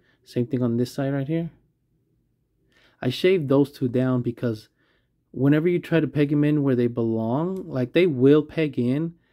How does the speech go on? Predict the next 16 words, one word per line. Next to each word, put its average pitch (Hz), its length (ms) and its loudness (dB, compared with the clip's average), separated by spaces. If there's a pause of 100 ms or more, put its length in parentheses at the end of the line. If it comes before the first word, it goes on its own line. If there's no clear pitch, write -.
(180)
but 131 100 -4
then 131 140 4
they 135 140 2
make 135 240 0
this 135 500 2
all, 123 260 -2
like, 113 360 -6 (160)
bundled, 117 600 -2
bun-, 139 220 2
bumbled 127 460 0
up, 135 200 2
ugh, 151 180 0 (200)
bundled 131 440 2
up. 127 200 4
It 120 120 -2
didn't, 127 280 0